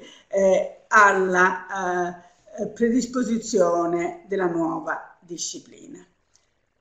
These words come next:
Questo intervento conclude il primo ciclo di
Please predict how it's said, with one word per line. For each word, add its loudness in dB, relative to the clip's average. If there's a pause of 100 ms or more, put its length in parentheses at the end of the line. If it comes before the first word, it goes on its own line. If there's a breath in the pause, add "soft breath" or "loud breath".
(840)
Questo 2
intervento 2
conclude 2
il -8
primo -2
ciclo -2 (600)
di -6